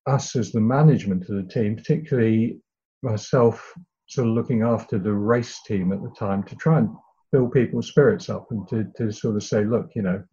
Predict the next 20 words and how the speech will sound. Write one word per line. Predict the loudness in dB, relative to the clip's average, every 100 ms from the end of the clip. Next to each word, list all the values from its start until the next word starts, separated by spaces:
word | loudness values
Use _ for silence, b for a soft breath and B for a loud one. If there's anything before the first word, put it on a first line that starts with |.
| -12
okay, | -8 -8 -8
he | -10
said | -12 -6 -2 -2
it, | -2 -4
but | -6 -4
it's | -4 -6 -8
one | -4 -4
of | -2
these | -4 -4 -2
things | 0 0
that | -2 -2
may | -2
have | -2
been | 0 0
misinterpreted. | 0 -2 -6 -2 0 0 -6 -10 -8 -8 -12 -12
We | -10
didn't | -6 -4 -2
hear | 0 0 0
it | -2
directly. | -4 -2 -4 -8 _ -4 -4